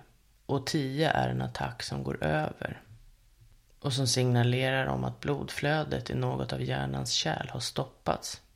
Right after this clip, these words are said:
eller hämmats under en kortare tid. Men en tia talar också om att flödet har återställts så pass snabbt att vävnaden i hjärnan inte har skadats allvarligt.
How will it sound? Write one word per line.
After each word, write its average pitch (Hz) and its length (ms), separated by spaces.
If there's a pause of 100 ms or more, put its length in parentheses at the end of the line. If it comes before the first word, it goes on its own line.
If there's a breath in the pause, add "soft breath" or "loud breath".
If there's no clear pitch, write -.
(140)
eller 156 380
hämmats 127 760
under 123 180
en 127 120
kortare - 400
tid. - 320 (840)
Men 156 340
en 160 140
tia 175 480
talar 156 340
också 131 300
om 123 200
att 123 140
flödet 151 560
har - 120
återställts 147 800
så - 140
pass 117 240
snabbt 123 420
att 120 200
vävnaden 139 600
i 139 120
hjärnan 131 400
inte 123 220
har 123 120
skadats - 600
allvarligt. 139 880